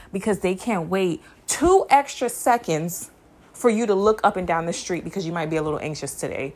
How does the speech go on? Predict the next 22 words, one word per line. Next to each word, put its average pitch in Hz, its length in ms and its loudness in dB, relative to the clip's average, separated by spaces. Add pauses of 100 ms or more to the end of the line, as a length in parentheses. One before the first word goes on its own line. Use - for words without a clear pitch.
(220)
before 156 280 -4
you 135 120 -6
turn. - 440 -10
<laughs> - 60 -16 (1600)
You 262 120 4
know 247 100 8
what 233 100 2
I'm 233 160 2
saying? 220 540 -2 (680)
So, 196 840 0 (1000)
um, 185 720 -8 (760)
definitely 262 380 0
we 233 60 -2
wanna 208 180 0
promote 190 320 -4
some 185 160 -8
healing, 226 640 0 (380)
and 170 240 -4
that 170 100 2
is 175 160 -4
my 156 140 -6
goal. 151 360 -6